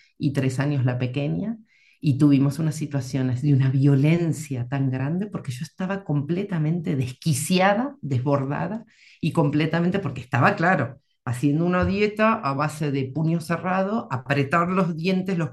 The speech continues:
puños, entonces era una furia de, de, o sea, er-, que evidentemente ante cualquier cosa saltaba, y entonces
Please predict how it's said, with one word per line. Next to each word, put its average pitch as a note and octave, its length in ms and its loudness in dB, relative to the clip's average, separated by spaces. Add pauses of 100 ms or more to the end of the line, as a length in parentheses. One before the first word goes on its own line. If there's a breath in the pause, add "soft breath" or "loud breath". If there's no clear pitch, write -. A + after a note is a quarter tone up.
puños, G3 480 0
entonces C3+ 300 -4
era F#3+ 100 2
una B3+ 220 6
furia D#3+ 640 0 (480 soft breath)
de, D#3 340 2
de, D3 280 0
o C#3+ 80 -4
sea, - 160 -6
er-, B2 380 -8
que C3 240 -4
evidentemente C#3+ 720 -4
ante C#3 220 0
cualquier B2+ 480 0
cosa E3+ 260 -6
saltaba, F#3 640 -4 (460 loud breath)
y F#3+ 80 2
entonces F3+ 520 0